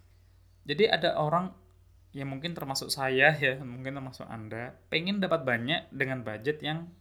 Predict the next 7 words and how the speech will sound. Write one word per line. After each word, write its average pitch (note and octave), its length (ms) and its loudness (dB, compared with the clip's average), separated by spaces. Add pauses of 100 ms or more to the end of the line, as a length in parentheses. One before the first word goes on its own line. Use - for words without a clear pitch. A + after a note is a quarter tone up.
(120)
setara - 540 -4
atau C3+ 260 -8
sama. C3 400 -4 (880)
Postingan B2 400 -8
seperti A#2+ 400 -8
ini C#3 320 0
biasanya A#2 800 -2